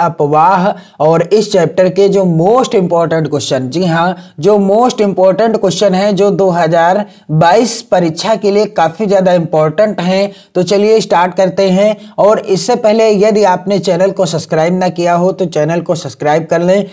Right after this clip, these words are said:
और बेल आइकन को भी जरूर दबाएं। तो यहाँ पर आप देख सकते हैं पहला प्रश्न क्या है, सुंदरवन डेल्टा किस जानवर का घर है? सुंदरवन डेल्टा किस जानवर का घर है? इस प्रश्न का उत्तर क्या हो जाएगा?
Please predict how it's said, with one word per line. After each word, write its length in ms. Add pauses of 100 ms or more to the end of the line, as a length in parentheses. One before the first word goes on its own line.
(180)
और 160
बेल 260
आइकन 280
को 180
भी 160
जरूर 320
दबाएं। 440 (260)
तो 60
यहाँ 380
पर 100
आप 140
देख 240
सकते 340
हैं 220
पहला 300
प्रश्न 360
क्या 240
है, 340 (240)
सुंदरवन 960
डेल्टा 520
किस 380
जानवर 640
का 340
घर 280
है? 320 (400)
सुंदरवन 800 (360)
डेल्टा 540 (420)
किस 260
जानवर 680
का 240
घर 220
है? 560
इस 180
प्रश्न 360
का 160
उत्तर 380
क्या 180
हो 180
जाएगा? 460